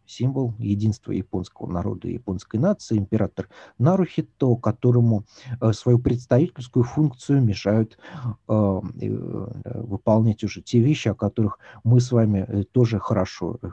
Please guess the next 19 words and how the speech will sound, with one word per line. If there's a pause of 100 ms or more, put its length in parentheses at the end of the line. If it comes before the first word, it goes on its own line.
да,
все
знаем,
э, (140)
да, (420)
и (140)
пандемия
Японию
стороной
не
обошла, (440)
и,
э,
да,
даже
самое
начало
его
правления,